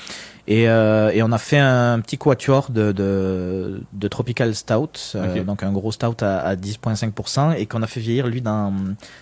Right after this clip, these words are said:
Speaker 1: euh, dans des fûts de rhum, de,
Speaker 2: Ok.
Speaker 1: du rhum de Martinique, du rhum agricole. Et puis on a splitté la batch en quatre dans des petits fermenteurs. On a acheté des petits fermenteurs de, de trois cents litres.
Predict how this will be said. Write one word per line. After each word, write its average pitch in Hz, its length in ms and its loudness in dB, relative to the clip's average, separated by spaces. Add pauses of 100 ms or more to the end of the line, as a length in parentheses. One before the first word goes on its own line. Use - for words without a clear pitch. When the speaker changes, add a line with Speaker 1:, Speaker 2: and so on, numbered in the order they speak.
(160)
Speaker 1:
euh, 95 100 -2
dans 107 120 0
des 107 80 0
fûts - 160 -4
de 120 60 2
rhum, 113 220 2 (420)
de, 101 100 2
Speaker 2:
Ok. 98 80 0
Speaker 1:
du 107 80 0
rhum 113 160 2
de 117 60 2
Martinique, 110 500 -2
du 104 100 -2
rhum 101 200 -4
agricole. 110 400 -2 (560)
Et 104 100 0
puis - 140 0
on 120 80 4
a 117 80 2
splitté 127 320 -2
la 156 100 4
batch 131 220 0
en 110 80 0
quatre - 280 0
dans 107 120 0
des 104 80 -4
petits - 160 -12
fermenteurs. 123 460 2
On 113 80 -2
a - 20 -2
acheté - 180 -8
des 104 80 0
petits - 160 -12
fermenteurs 113 380 0
de, 104 160 -2
de 92 140 -4
trois - 240 -4
cents 107 180 -2
litres. 110 320 -4